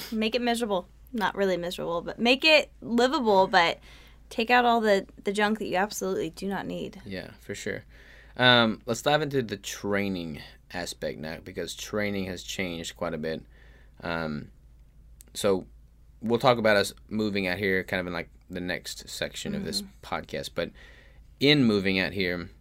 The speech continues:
Speaker 2: we've, we've changed gyms several times. So we, we were up in Fayetteville, Arkansas, where there was this awesome powerhouse or power,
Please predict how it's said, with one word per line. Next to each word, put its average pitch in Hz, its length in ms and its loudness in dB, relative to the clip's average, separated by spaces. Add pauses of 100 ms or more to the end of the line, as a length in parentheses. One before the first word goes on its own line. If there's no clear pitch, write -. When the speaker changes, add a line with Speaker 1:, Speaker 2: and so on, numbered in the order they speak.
(840)
Speaker 2:
we've, 98 520 0
we've 101 160 -4
changed 127 380 2
gyms 110 260 4
several 101 260 2
times. 87 300 -4
So 98 100 -4
we, 95 120 0
we 104 220 -2
were 113 420 2
up 101 160 -4
in 101 100 -2
Fayetteville, 92 460 2
Arkansas, 87 600 -2 (380)
where 95 140 -2
there 95 80 4
was 87 140 -4
this 85 220 -6 (120)
awesome 98 600 -2 (400)
powerhouse 104 800 2 (240)
or 90 140 -2
power, 104 420 2